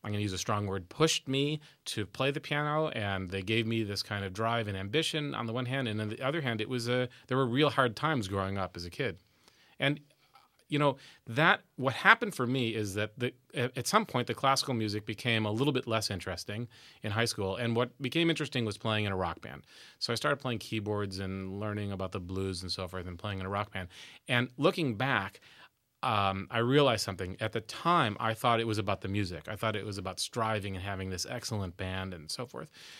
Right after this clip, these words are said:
And there, that was, there's no question that that was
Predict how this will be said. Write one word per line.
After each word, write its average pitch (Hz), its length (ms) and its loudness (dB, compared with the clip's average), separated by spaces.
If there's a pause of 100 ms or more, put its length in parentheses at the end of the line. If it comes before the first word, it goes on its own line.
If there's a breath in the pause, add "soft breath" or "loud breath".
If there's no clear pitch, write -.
(160 loud breath)
And 131 140 2
there, 139 220 4
that 147 160 2
was, 143 140 0
there's 131 200 2
no 160 120 6
question 135 560 2
that 92 100 -6
that 101 160 0
was 104 180 -2